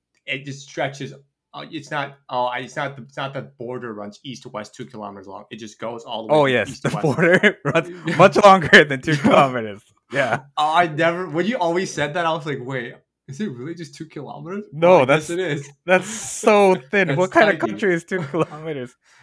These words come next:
Speaker 1: Okay,
Speaker 2: Anyway,
Speaker 1: okay.
Speaker 2: point being,
Speaker 1: Okay, f-, okay, understand.
Speaker 2: it, I, I, I was in the D M Z as well as in the demarcation sector, where, uh, yeah,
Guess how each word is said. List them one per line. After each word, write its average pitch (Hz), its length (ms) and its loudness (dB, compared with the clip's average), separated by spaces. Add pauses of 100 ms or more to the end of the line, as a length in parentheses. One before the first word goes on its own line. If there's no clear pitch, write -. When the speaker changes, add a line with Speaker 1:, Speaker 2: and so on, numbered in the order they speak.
(220)
Speaker 1:
Okay, 143 100 0
Speaker 2:
Anyway, 160 280 4
Speaker 1:
okay. 110 140 -6
Speaker 2:
point 170 200 4
being, 139 220 -2
Speaker 1:
Okay, 123 140 -8
f-, - 160 -12 (180)
okay, 117 100 -14
understand. 113 400 -2
Speaker 2:
it, - 140 -20
I, 151 140 2
I, 151 200 2 (140)
I 156 40 2
was 151 280 2
in 127 480 -2
the 117 380 0 (200)
D 127 180 -2
M 123 120 -2
Z 117 180 -2
as 107 160 0
well 113 220 2
as 107 100 -4
in 107 100 -8
the 101 160 -4
demarcation 104 880 -8 (100)
sector, 107 500 -10 (260)
where, 95 460 -10 (220)
uh, 101 140 -8 (100)
yeah, 101 200 -10